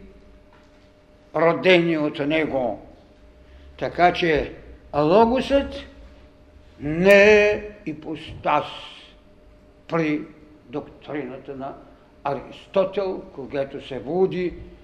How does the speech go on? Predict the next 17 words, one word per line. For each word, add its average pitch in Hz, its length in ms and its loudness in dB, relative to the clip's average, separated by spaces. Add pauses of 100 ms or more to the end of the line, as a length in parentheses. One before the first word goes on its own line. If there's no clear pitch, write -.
(320)
водят 160 420 0
голямите 180 680 2
диспути, 190 680 -4 (340)
след 143 240 -6
това, 135 420 -6
разбира 131 480 -8
се, 151 200 -8 (220)
вие 170 160 0
знаете, 151 400 -2
че 139 200 -16
той 143 180 -4
е 127 120 -4 (360)
три 185 180 0
века 160 320 0
преди 139 240 -10
Христа. 117 500 -8 (1080)
Така, 190 460 2